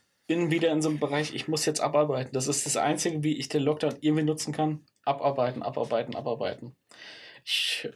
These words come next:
meine Planung sieht eigentlich vor, jeden Tag eine Staffel von irgendwas zu sehen.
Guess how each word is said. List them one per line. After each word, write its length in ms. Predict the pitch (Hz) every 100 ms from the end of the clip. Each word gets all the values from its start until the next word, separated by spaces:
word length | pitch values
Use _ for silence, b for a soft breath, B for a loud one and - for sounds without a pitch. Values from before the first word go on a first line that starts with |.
| - -
meine 300 | 131 127 147
Planung 440 | 147 143 143 165 147
sieht 240 | 156 175
eigentlich 340 | 143 147 131
vor, 160 | - 139
jeden 320 | 135 131 143
Tag 220 | 147 139
eine 100 | 131
Staffel 320 | 123 135 131 131
von 160 | 110
irgendwas 380 | 107 110 113 -
zu 80 | -
sehen. 300 | 98 104